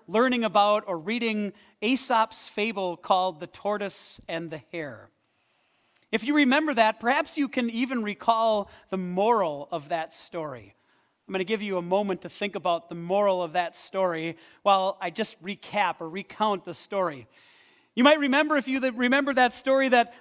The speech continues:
the hare was very boastful. He knew he was very fast, and he thought he was the fastest of all the animals, and he was even mocking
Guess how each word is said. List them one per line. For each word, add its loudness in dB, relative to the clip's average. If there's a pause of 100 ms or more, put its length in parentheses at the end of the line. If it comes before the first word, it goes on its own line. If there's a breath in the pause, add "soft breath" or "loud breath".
the -4
hare 4
was 2
very 0
boastful. 0
He -2
knew 2
he -2
was -4
very -2
fast, 2
and -4
he -4
thought 2
he -4
was -6
the -12
fastest -2
of -8
all 4
the -4
animals, -2 (340 loud breath)
and 0
he 0
was -4
even -4
mocking 0